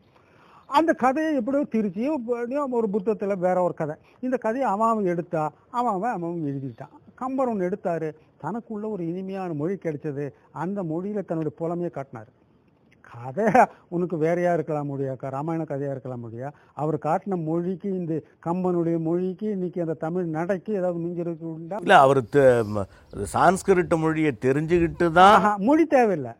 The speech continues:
Speaker 1: உங்களுக்கு. இங்க மொழியை சான்ஸ்கிரிட், சான்ஸ்கிரிட் மொழி கம்பனுக்கு ஒரு கடுகளவும் தேவையில்லை. அந்த கதை தெரிஞ்சா போதும்.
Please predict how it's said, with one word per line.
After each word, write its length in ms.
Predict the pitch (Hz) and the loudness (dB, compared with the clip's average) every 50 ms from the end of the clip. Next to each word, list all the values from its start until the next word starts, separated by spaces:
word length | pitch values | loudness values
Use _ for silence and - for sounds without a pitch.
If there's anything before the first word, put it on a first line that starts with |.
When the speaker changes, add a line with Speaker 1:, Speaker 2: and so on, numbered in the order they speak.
| _ | _
Speaker 1:
உங்களுக்கு. 400 | _ 165 165 180 185 190 180 190 | _ -8 -6 -4 -4 -6 -6 -6
இங்க 160 | 196 202 185 190 | -6 -6 -6 -6
மொழியை 400 | 170 175 185 202 208 233 220 170 | -4 -4 -4 -4 -4 -4 -4 -4
சான்ஸ்கிரிட், 600 | - 175 185 208 208 175 170 196 185 170 180 170 165 - | -4 -4 -4 -4 -6 -8 -10 -12 -12 -10 -8 -10 -8 -6
சான்ஸ்கிரிட் 420 | - 170 202 208 - 214 190 180 175 | -6 -6 -6 -6 -6 -8 -8 -6 -6
மொழி 200 | 165 170 190 214 - | -6 -6 -6 -6 -8
கம்பனுக்கு 460 | - 170 175 180 175 170 170 165 - 247 233 190 | -8 -8 -6 -6 -6 -6 -6 -8 -8 -12 -10 -6
ஒரு 300 | 175 185 196 202 185 - | -4 -4 -4 -4 -6 -4
கடுகளவும் 580 | - 196 196 208 208 202 202 202 202 208 202 185 | -2 -2 0 0 -2 0 -2 -2 -2 -4 -6 -6
தேவையில்லை. 320 | - 185 170 160 151 151 - _ _ _ _ | -4 -4 -4 -4 -4 -8 -10 _ _ _ _
அந்த 180 | _ 180 180 175 | _ -2 -2 -2
கதை 360 | 170 - 180 180 214 262 277 | 0 2 4 6 6 6 4
தெரிஞ்சா 320 | 240 269 254 247 240 233 | 4 2 2 2 2 0
போதும். 300 | 202 - 139 113 107 - | 0 -2 -8 -12 -12 -18